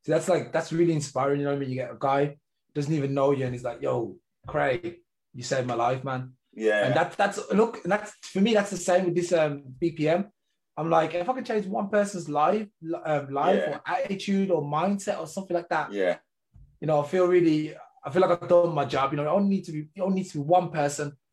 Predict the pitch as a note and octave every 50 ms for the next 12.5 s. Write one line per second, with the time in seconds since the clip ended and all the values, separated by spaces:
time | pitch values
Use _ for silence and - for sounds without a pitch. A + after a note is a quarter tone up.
0 | _ _ _ _ _ _ _ _ - C#3+ C#3+ C#3+ C#3 - D#3+ D3+ D3 - C#3+ C3
1 | B2 C#3 D3 E3+ G#3 G#3 F#3 E3+ - D#3+ D3 D#3 C#3+ D3 F3+ E3 D#3 D3 C3 B2
2 | C#3 D3+ E3 D#3+ D3 C3+ C3 B2+ B2 - B2 B2 B2 B2+ B2+ B2 B2 B2 B2 B2
3 | A#2 A#2 A2+ G#2+ G#2 _ - A2 G#2+ G#2 G2+ - _ _ _ _ _ _ _ -
4 | - G#2+ A2 G2+ G2+ G2 G2 - G2+ G2 A2 A#2 - G2+ A#2 C3+ C3 - - -
5 | - F3+ E3 D#3 D#3 D3 - - C3+ B2+ C3+ D3 C#3+ C#3 D3+ - - D#3+ D3+ B2+
6 | - - _ _ - _ _ _ _ _ _ _ _ _ _ _ _ - - -
7 | - - - - _ _ _ - C3 C#3 D3 D3+ E3 D#3+ - - E3 E3 D#3+ D#3
8 | - - D#3 D#3 D3 C#3+ - C3 G#2+ - B2 A#2+ A#2+ A2+ G2 F2 E2 - _ _
9 | _ _ _ _ _ _ _ _ _ _ _ - A#2 A#2 A#2 - - A#2+ - -
10 | D3 C#3 C#3+ C#3+ - - C3+ B2 A2+ A2+ - - - - - A#2 A#2+ B2+ - -
11 | C#3 - - C3+ B2+ C3 C#3 B2+ C3 - - C#3+ C3+ B2+ - C3 B2 - - B2
12 | B2 A#2+ A#2 A#2+ B2+ C#3 C#3 C3+ A2+